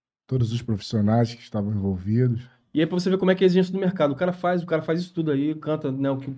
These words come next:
Speaker 2: o que o público quer, hoje quer, quer ouvir, né? É, é jogado pra, pra ouvir essa parada mesmo. Ele lançou uma música, lançou um clipe, cara, um, um, uma música romântica. Pô, eu,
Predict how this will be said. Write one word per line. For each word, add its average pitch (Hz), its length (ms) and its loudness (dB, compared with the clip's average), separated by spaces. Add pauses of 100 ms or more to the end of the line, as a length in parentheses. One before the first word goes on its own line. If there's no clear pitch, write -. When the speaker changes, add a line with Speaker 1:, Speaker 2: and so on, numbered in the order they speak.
Speaker 2:
o 135 120 0
que 127 120 -8
o - 20 -8
público 139 300 -6
quer, 139 100 0 (260)
hoje 131 240 -2
quer, 127 280 0
quer 131 140 -6
ouvir, 123 260 -2
né? 127 360 0
É, 131 200 0
é 131 40 0
jogado 131 380 2
pra, 127 220 -2
pra 123 260 -6
ouvir 120 200 -2
essa 131 140 -6
parada 123 320 -2
mesmo. 143 380 -2 (560)
Ele 196 100 -2
lançou 208 300 2
uma 190 100 4
música, 160 380 4
lançou 143 240 0
um 147 40 0
clipe, 156 280 2
cara, 117 240 0
um, 120 140 0
um, 120 540 -4 (760)
uma 139 160 0
música 147 240 0
romântica. 135 500 4 (640)
Pô, 147 140 -2
eu, 131 100 0